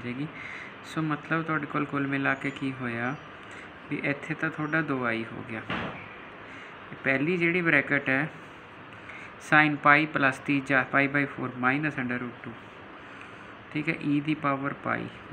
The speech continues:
minus one by under root two, ਇਹ ਤਾਂ ਤੁਹਾਡੀ ਪਹਿਲੀ ਬ੍ਰੈਕਟ ਆ ਗਈ। ਉਸ ਤੋਂ ਬਾਅਦ ਇਸ ਬ੍ਰੈਕਟ ਨੇ ਅੱਗੇ ਜਾਣਾ ਸੀਗਾ, ਤਾਂ ਇਹ ਬ੍ਰੈਕਟ ਤਾਂ ਹੈਗੀ ਉਹ ਹੈਗੀ ਹੈ। ਸੋ ਇਹ ਬਣ ਗਈ cos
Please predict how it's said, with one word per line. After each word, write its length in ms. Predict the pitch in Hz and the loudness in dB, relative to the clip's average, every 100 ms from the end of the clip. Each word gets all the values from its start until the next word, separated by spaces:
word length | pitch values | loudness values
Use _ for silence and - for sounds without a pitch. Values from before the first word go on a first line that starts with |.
| 131 | -2
minus 420 | 135 151 139 117 - 123 | 0 2 0 -4 -8 -4
one 180 | 120 117 | -4 -4
by 80 | 113 113 | -4 -4
under 180 | 117 117 | -6 -6
root 140 | 117 123 - | -8 -10 -12
two, 80 | - - | -10 -6
ਇਹ 100 | 139 | -4
ਤਾਂ 120 | 151 | -2
ਤੁਹਾਡੀ 240 | 143 143 | -2 -2
ਪਹਿਲੀ 280 | 156 120 127 | 0 -2 -2
ਬ੍ਰੈਕਟ 380 | 139 123 117 113 | -2 -2 -2 -4
ਆ 60 | 110 | -4
ਗਈ। 160 | 113 120 - - - - - - - - - - - 165 | -6 -12 -14 -14 -14 -14 -14 -14 -12 -12 -12 -12 -4 -4
ਉਸ 100 | - - | -2 0
ਤੋਂ 100 | 202 | 2
ਬਾਅਦ 440 | 160 131 143 135 135 143 - - - - - | 8 8 8 6 4 4 0 -8 -10 -6 0
ਇਸ 180 | 160 - | 0 4
ਬ੍ਰੈਕਟ 340 | 170 175 190 | 6 8 8
ਨੇ 180 | 190 175 | 10 8
ਅੱਗੇ 220 | 160 185 | 8 6
ਜਾਣਾ 280 | 170 151 147 143 | 6 8 6 4
ਸੀਗਾ, 280 | 151 160 175 - - - - - - - - | 2 2 0 -2 -8 -8 -8 -8 -10 -10 -6
ਤਾਂ 80 | - | -2
ਇਹ 160 | 143 | 0
ਬ੍ਰੈਕਟ 320 | 165 160 165 160 | 4 4 4 2
ਤਾਂ 80 | 80 | 2
ਹੈਗੀ 280 | 78 71 87 | 2 0 0
ਉਹ 60 | 87 | 0
ਹੈਗੀ 320 | 78 76 160 | 0 -2 -4
ਹੈ। 60 | 151 - - - - - - - - - - - - - - - - | -4 -10 -14 -14 -14 -14 -14 -14 -14 -14 -14 -14 -14 -14 -12 -12 -4
ਸੋ 160 | - 165 | 0 0
ਇਹ 220 | - 160 | 4 4
ਬਣ 220 | 165 160 156 147 | 4 4 2 0
ਗਈ 340 | 156 160 170 - - - - - - - - - - - - - - | 2 2 2 -2 -10 -14 -14 -14 -14 -14 -16 -16 -16 -16 -16 -14 -4
cos 560 | 139 131 135 156 - | 0 2 4 2 0